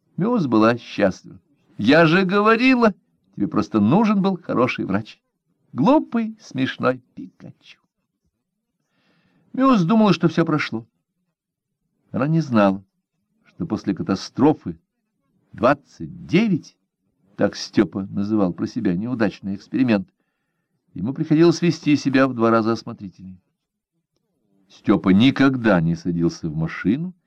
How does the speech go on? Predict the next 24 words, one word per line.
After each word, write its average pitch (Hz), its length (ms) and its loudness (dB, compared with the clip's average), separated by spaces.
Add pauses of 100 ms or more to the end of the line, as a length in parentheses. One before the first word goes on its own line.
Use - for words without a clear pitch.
(340)
в 87 220 -6
номере 92 320 2
которой 127 260 -2
были 135 400 2
двойка 87 640 -2
и 107 100 -12
девятка 90 480 -6
рядом, 85 320 -6 (320)
а - 120 0
двадцать 87 360 0
девятое 87 540 2
число 127 480 -4
стало 92 480 0
для 101 140 -10
него 117 180 -6
опасной 123 500 -6
датой. 131 420 -2 (440)
У - 100 -2
Степы 208 580 -4 (320)
было 175 300 0
чувство, - 480 -6
что 98 220 -2
мировое 113 500 0
зло, 120 500 0